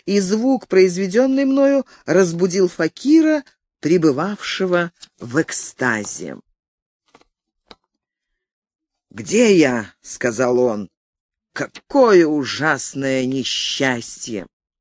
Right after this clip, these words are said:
Я не вижу более кончика моего носа, небесный свет исчез».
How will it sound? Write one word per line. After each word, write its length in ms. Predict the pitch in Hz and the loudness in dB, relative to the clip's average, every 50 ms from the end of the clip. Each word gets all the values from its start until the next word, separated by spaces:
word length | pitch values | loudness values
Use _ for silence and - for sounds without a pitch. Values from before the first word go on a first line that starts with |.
| _ _ _ _ _ _ _ _ _ _ _ _ _ _ _ _ _ _ _ _ | _ _ _ _ _ _ _ _ _ _ _ _ _ _ _ _ _ _ _ _
Я 340 | _ - - - 110 147 170 | _ -18 -12 -6 -4 -2 -2
не 160 | 202 208 226 | 0 -2 -2
вижу 320 | 240 269 311 294 277 302 269 | 0 2 0 2 2 0 -2
более 360 | 226 277 294 285 285 285 277 | -2 -2 -4 -2 -2 -2 -4
кончика 600 | - - 214 220 285 285 262 - - - - 269 | -2 -2 -2 -2 -2 -2 -4 -6 -6 -4 -4 0
моего 320 | 269 277 277 262 214 220 | 0 2 2 4 4 4
носа, 720 | 262 247 233 233 226 202 180 - - - - 175 160 131 - - - - - - | 4 4 2 2 0 -2 -4 -6 -6 0 2 2 2 2 -2 -6 -20 -20 -16 -6
небесный 720 | 139 175 220 214 170 165 233 220 208 - - - 214 214 202 | -2 2 2 2 2 2 0 0 0 -2 -6 -4 -4 -2 -2
свет 640 | - - - 196 185 202 208 190 165 147 - - - | -4 -6 -8 -6 -2 0 0 2 2 0 -2 -4 -6
исчез». 1000 | - 156 131 - - - - - - 107 107 85 64 - - - - - - - | -4 -4 -4 -4 -8 -8 -8 -6 -6 -6 -6 -8 -8 -12 -14 -14 -14 -14 -16 -20